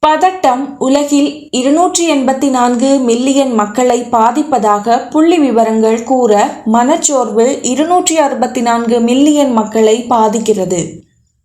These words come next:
மது பயன்பாட்டு கோளாறினால் நூற்றி ஏழு மில்லியன் மக்கள் பாதிக்கப்படுகின்றனர். போதைப்பொருள் பயன்பாட்டு கோளாறு எழுபத்தி ஒரு மில்லியன் மக்களை பாதிக்கிறது.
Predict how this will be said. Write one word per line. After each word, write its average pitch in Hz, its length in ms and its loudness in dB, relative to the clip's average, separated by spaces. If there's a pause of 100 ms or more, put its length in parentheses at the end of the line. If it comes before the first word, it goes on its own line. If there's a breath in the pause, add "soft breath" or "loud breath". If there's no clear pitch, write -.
(140)
மது 247 340 0
பயன்பாட்டு 240 680 0
கோளாறினால் 220 800 2 (320 loud breath)
நூற்றி 330 480 0
ஏழு 294 280 2
மில்லியன் 240 480 0
மக்கள் 226 440 0
பாதிக்கப்படுகின்றனர். 208 1300 0 (680)
போதைப்பொருள் 370 680 2
பயன்பாட்டு 269 640 0
கோளாறு 226 680 0
எழுபத்தி 302 540 2
ஒரு 285 160 2
மில்லியன் 240 460 0
மக்களை 226 520 0
பாதிக்கிறது. 196 1000 -2